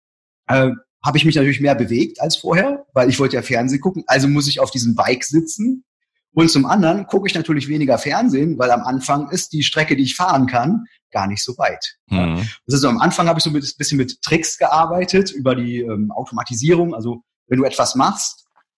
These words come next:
Speaker 1: was du sowieso machen willst, was erstmal positiv aufgeladen ist, häng doch da die neue Gewohnheit mit dran, also koppel das.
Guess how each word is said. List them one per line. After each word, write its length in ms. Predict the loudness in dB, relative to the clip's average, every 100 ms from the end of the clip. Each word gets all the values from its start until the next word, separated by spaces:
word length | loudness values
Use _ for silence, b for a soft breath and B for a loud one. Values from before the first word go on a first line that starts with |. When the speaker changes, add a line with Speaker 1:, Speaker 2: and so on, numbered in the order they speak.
| _ -20 _ _ _ _ _
Speaker 1:
was 120 | -4
du 80 | 0
sowieso 340 | 2 4 4 4
machen 320 | 2 0 0
willst, 240 | 0 0
was 120 | -2
erstmal 260 | -4 -4 -4
positiv 500 | -2 -2 0 0 0
aufgeladen 540 | 0 -2 -4 -4 -4
ist, 240 | -6 -8 -12 _
häng 180 | -2 2
doch 140 | 0 0
da 220 | -2 0
die 100 | 0
neue 300 | 2 4 2
Gewohnheit 540 | 0 -2 -2 -4 -4
mit 180 | -6 -8 -4
dran, 260 | -2 -2
also 140 | -4 -6
koppel 300 | -6 -4 -4
das. 440 | -2 -4 -8 -12